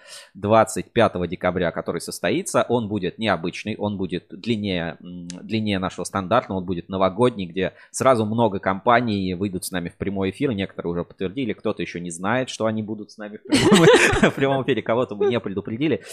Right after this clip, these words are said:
И мы примерно там с десяти утра до трех, до четырех вечера будем с вами вот всю следующую пятницу в прямом эфире. Уже такой, а, предновогодний марафон на рускейбл точка ру. А, давайте немножко кратенько.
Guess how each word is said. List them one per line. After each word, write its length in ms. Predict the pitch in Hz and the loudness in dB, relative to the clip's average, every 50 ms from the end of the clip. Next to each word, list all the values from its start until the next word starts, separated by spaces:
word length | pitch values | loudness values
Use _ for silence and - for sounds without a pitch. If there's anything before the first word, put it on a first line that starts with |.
| - - - | -14 -6 -2
И 100 | 117 123 | 0 2
мы 160 | 143 156 151 | 4 4 2
примерно 480 | - 110 120 120 127 135 127 113 110 | 4 0 0 4 4 2 4 2 0
там 300 | - 110 98 98 95 92 - | 2 2 2 2 0 -2 -6
с 120 | - - | -8 -8
десяти 400 | 95 107 117 - 143 113 - 147 | -4 -4 -2 0 0 0 2 2
утра 480 | 139 120 107 - 127 120 127 123 120 110 | 2 2 2 2 4 6 6 8 6 6
до 200 | 92 107 101 98 | 4 2 0 0
трех, 360 | - 117 120 135 127 110 98 | 2 2 4 4 4 4 4
до 80 | 101 98 | 0 -2
четырех 460 | - - 104 - 113 113 107 - - | -2 -2 -4 -2 0 0 0 0 0
вечера 340 | 107 123 135 - - 95 87 | 0 -2 0 0 -2 -4 -2
будем 280 | 90 101 98 101 90 | -2 -2 -4 -4 -4
с 100 | - - | -6 -4
вами 300 | 98 104 104 104 98 92 | 0 0 0 0 0 -4
вот 220 | 87 82 90 - - | -4 -4 -6 -8 -8
всю 420 | - - - 120 110 104 104 95 | -12 -10 -6 -4 -2 -2 -2 -4
следующую 560 | - - 95 92 90 87 85 - - 92 85 | -4 -2 -2 -2 -2 -2 -4 -8 -8 -10 -6
пятницу 500 | - 113 113 117 - 104 92 - - 85 | 0 2 2 2 0 -2 -10 -10 -12 -14
в 60 | - | -14
прямом 320 | _ - 98 95 92 87 87 | _ -10 -6 -6 -6 -6 -6
эфире. 220 | - - 113 95 90 | -6 -4 -4 -2 -2
Уже 160 | 85 92 - | -4 -4 -6
такой, 340 | 82 80 - 107 90 82 - - - - - 151 131 - | -8 -6 -4 -4 -4 -4 -6 -10 -20 -18 -18 -18 -10 -2
а, 180 | - 92 - 107 | 0 2 2 2
предновогодний 840 | - - 117 120 98 104 98 95 95 - 107 110 101 90 98 90 90 | 0 0 0 0 0 0 0 0 2 2 2 0 0 0 -4 -6 -4
марафон 520 | 90 87 87 90 - - 110 104 95 92 | -2 -2 -2 -2 -2 -2 -2 -2 -2 -4
на 240 | 87 87 85 85 85 | -4 -4 -4 -2 -2
рускейбл 420 | 90 - - - 101 92 87 95 | -4 -4 -4 -2 -2 -2 -2 -2
точка 360 | - 117 117 - - - 156 | 0 -2 -2 -2 0 0 2
ру. 240 | 151 107 78 - _ _ _ _ _ _ _ _ - _ _ - - - | 2 2 0 -4 _ _ _ _ _ _ _ _ -20 _ _ -16 -8 -4
А, 240 | 98 98 95 92 - - | -2 -2 -2 -2 -4 0
давайте 320 | 104 135 180 196 - 131 | 2 2 2 2 0 -4
немножко 280 | 127 131 143 127 - - | -4 -2 -2 -2 -2 -2
кратенько. 380 | - 135 131 113 - - - | 0 2 2 2 0 -4 -20